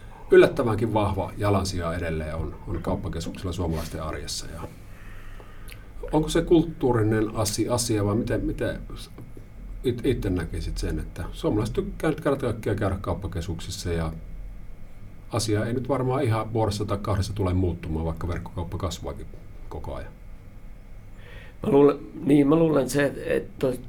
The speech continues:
Speaker 2: tos nyt kumpi oli muna, muna vai kana ensin, että, että tota, liikkeet tykkää olla kauppakeskuksissa, koska siinä on hirveän paljon kaikkea valmista ympärillä,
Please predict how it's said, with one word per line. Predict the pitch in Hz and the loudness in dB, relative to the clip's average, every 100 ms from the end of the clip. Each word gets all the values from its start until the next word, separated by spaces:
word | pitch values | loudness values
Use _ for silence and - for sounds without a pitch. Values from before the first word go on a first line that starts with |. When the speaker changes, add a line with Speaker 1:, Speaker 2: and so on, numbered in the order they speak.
| - | 0
Speaker 2:
tos | 123 120 | 0 2
nyt | 113 117 | 0 0
kumpi | 139 120 120 | 0 2 2
oli | 113 | 4
muna, | 117 120 110 - | 4 4 4 0
muna | 139 127 107 | 0 2 2
vai | 101 101 | 2 0
kana | 120 104 | 0 2
ensin, | 104 104 104 | 2 0 -4
että, | - - - - - | -8 -8 -8 -8 -8
että | - - - | -6 -6 -6
tota, | - - - - - | -4 -6 -6 -8 0
liikkeet | 135 143 139 131 - - | 6 6 4 -2 -2 -4
tykkää | 123 - 120 101 | -8 -4 -2 -2
olla | 117 - | -2 -2
kauppakeskuksissa, | - 104 - - - - 67 - - 107 | -2 -2 -4 -4 -4 -4 -8 -8 -6 -6
koska | - - - 104 - - - - - - - - - | -6 -8 -8 -8 -10 -14 -16 -16 -16 -16 -14 -14 -6
siinä | - 120 | 0 2
on | 120 | 4
hirveän | 120 120 107 | 4 4 2
paljon | 104 113 110 | 0 0 0
kaikkea | - 104 - 107 | 0 -2 -2 0
valmista | 110 104 69 - 127 | 2 0 -2 -4 -2
ympärillä, | 95 - - - 113 | -2 -4 -4 -4 -6